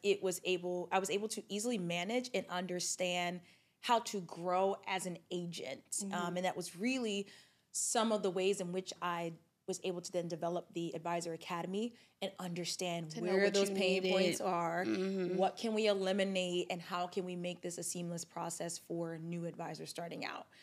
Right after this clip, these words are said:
Speaker 1: Um, those are things that I did not have. So from my pain points in twenty sixteen and twenty seventeen and even twenty eighteen,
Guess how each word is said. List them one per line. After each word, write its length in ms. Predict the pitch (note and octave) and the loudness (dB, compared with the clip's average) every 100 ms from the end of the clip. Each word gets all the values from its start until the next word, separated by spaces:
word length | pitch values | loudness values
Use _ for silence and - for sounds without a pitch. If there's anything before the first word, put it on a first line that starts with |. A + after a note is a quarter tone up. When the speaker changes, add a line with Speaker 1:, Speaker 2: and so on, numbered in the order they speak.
| - _ | -20 _
Speaker 1:
Um, 200 | F3 E3+ | -6 -4
those 160 | E3+ F#3+ | 0 -2
are 60 | F#3 | -2
things 180 | F#3 | -6
that 80 | F3 | -4
I 140 | F3 E3+ | -4 -2
did 160 | F3 | -4
not 180 | E3 D#3+ | -4 -6
have. 320 | E3 E3 - - | -6 -8 -8 -6
So 260 | - F3 | -2 -2
from 280 | E3 A3 G3+ | -2 0 0
my 140 | G3 | 0
pain 300 | F3+ G3 F3+ | -2 -2 -4
points 400 | E3+ F3 E3+ - - | -4 -6 -4 -4 -4
in 280 | F3 E3+ E3+ - - _ - - | -4 -4 -6 -14 -20 _ -16 -8
twenty 180 | F#3+ F3+ | -4 -2
sixteen 580 | E3+ - - - F#3+ F3 | -2 -2 -2 -2 -4 -4
and 100 | E3 | -8
twenty 240 | - F3 | -8 -6
seventeen 680 | E3 - F3 E3+ E3+ F#3 F3 | -6 -4 -4 -4 -4 -6 -4
and 80 | F#3 | -4
even 160 | C#4+ C#4 | -4 -8
twenty 280 | - B3 A#3+ | -4 -2 0
eighteen, 360 | A#3+ E3+ E3 | -2 -6 -8